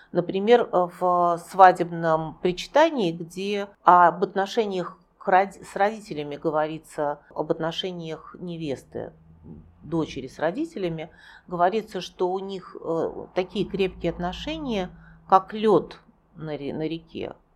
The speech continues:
Он никогда не ломается, но он ломается, да, и раз-, и размер этого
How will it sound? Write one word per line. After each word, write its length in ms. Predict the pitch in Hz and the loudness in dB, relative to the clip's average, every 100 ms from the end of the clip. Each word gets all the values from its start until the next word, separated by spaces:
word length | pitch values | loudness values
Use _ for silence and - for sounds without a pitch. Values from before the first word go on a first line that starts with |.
| _ _ _ - | _ _ _ -2
Он 220 | 180 185 | -2 0
никогда 440 | 185 185 185 185 165 | -4 4 4 6 4
не 140 | 151 | 6
ломается, 800 | 143 143 120 95 98 - - - _ _ _ _ _ _ _ 170 | 4 4 2 -2 -10 -14 -18 -18 _ _ _ _ _ _ _ -4
но 200 | 175 190 | 0 0
он 100 | 190 | 4
ломается, 720 | 156 180 190 120 107 - - _ _ - - _ | 6 8 8 6 4 -12 -20 _ _ -20 -20 _
да, 200 | 151 208 - | -2 -2 -2
и 180 | 190 180 | -4 4
раз-, 320 | 175 180 196 - | 6 6 2 0
и 100 | 202 | 8
размер 440 | 202 220 247 208 180 | 8 8 8 8 8
этого 560 | 170 160 156 147 - | 6 2 4 2 0